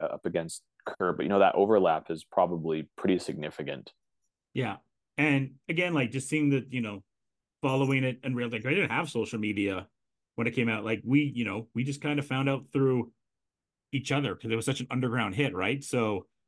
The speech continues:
Speaker 2: now you get to kinda see what everybody else thought, thinks of it, and everyone overwhelmingly, Collider did a really cool article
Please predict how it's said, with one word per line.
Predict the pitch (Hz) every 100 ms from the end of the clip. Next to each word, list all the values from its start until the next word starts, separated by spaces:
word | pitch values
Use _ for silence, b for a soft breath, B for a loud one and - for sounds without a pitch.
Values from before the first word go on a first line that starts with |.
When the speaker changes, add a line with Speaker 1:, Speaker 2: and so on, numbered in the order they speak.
| _
Speaker 2:
now | 123 156
you | 170
get | 147 147
to | 139
kinda | 143 127
see | 123 131
what | 127
everybody | 117 117 127 131
else | 151 -
thought, | - 107 101 - - - - _ _
thinks | 120 120
of | 110
it, | 120
and | 120 120
everyone | 135 131 120 117 -
overwhelmingly, | 160 143 117 123 123 113 101 98 98
Collider | 147 143 156 147
did | 123 117
a |
really | 117 120 120
cool | 117 131 123
article | 123 123 139 135 147